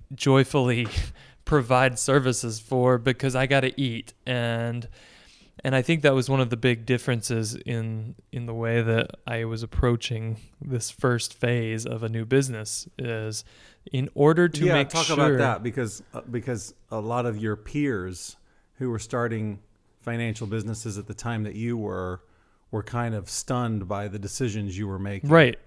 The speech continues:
Speaker 1: because it's the type of thing, it's not like a tech startup where you need to go out,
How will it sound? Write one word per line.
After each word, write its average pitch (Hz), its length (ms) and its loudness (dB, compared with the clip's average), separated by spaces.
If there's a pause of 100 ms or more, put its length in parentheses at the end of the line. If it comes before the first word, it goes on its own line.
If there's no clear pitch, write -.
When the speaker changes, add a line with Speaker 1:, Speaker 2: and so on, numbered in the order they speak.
Speaker 1:
because 156 640 6 (380)
it's 170 200 2
the 165 80 -2
type 175 260 4
of 156 80 0
thing, 156 240 2
it's - 180 -4
not 156 220 2
like 139 320 2
a 113 480 2 (100)
tech 135 260 2
startup 110 580 -2
where 127 300 2
you 120 140 2
need 123 220 0
to 131 100 0
go 120 240 2
out, 117 280 2